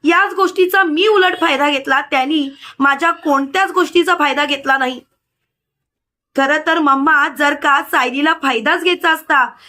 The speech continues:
तर या घरात आल्यानंतर त्यांनी या घरची सून म्हणून तुझ्याकडनं दागदागिने, तुझ्याकडून पैसे, खूपच काही घेऊ शकले असत्या किंवा एखादी प्रॉपर्टी सुद्धा मागितली असती, पण त्यांनी मात्र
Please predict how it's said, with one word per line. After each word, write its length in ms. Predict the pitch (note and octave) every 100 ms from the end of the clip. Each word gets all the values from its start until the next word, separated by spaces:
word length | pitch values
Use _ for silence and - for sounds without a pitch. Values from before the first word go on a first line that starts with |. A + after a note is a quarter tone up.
| - -
तर 140 | D4+
या 320 | D#4 C4 C#4+ D#4+
घरात 360 | D#4 D4 D4
आल्यानंतर 720 | C4+ C#4 C#4+ C#4 C#4 C#4 A#3+ A#3+ _ _ _ _ _ _ _ _ _
त्यांनी 300 | D#4 D4 F#4
या 200 | D4+ D#4
घरची 360 | F#4 E4+ - F4+
सून 280 | - E4+ E4+
म्हणून 260 | D4+ C#4+
तुझ्याकडनं 600 | D4 D#4+ D4+ D#4+ D4+ D4+ D4+
दागदागिने, 920 | C#4+ D4 E4+ D#4 C4 C4 A#3+ A#3 - _ _ _
तुझ्याकडून 560 | D4 D4+ D#4 D#4 D#4+ D#4
पैसे, 760 | D4+ C#4 C#4 F4 C#4 B3 - _ _ -
खूपच 360 | F#4+ G#4 A4
काही 200 | A4 A4
घेऊ 200 | F4+ F4
शकले 360 | F4+ F#4 F4 E4
असत्या 340 | E4 D#4+ C#4+ - - _ _ _ - _
किंवा 220 | E4 F4
एखादी 320 | E4 D#4+ D#4 F4+
प्रॉपर्टी 540 | F4+ C#4+ D#4+ F4 F#4+
सुद्धा 260 | F#4+ F4+ F4+
मागितली 420 | D#4+ D4+ D#4+ D4
असती, 460 | C4 - B3 A3 _ - -
पण 140 | C#4 C#4+
त्यांनी 300 | D4+ C#4+ E4
मात्र 320 | D4+ D4